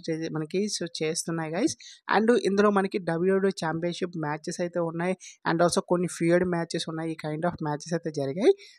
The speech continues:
overall-గా మనకి ఇందులో ఫస్ట్ షో గురించి అయితే మనం డిస్కస్ చేద్దాం one by one. ఫస్ట్ గైస్, మనకి Bashin Berlin అనేది స్టార్ట్ అవ్వడం, స్టార్ట్ అవ్వడం అయితే మనకి so ఈ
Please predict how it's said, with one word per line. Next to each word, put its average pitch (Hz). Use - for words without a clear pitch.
overall-గా 240
మనకి 214
ఇందులో 190
ఫస్ట్ -
షో 185
గురించి 190
అయితే 175
మనం 160
డిస్కస్ 156
చేద్దాం 170
one 143
by 147
one. 143
ఫస్ట్ 214
గైస్, 254
మనకి 233
Bashin 170
Berlin 190
అనేది 185
స్టార్ట్ 151
అవ్వడం, 185
స్టార్ట్ 160
అవ్వడం 160
అయితే 156
మనకి 151
so -
ఈ 190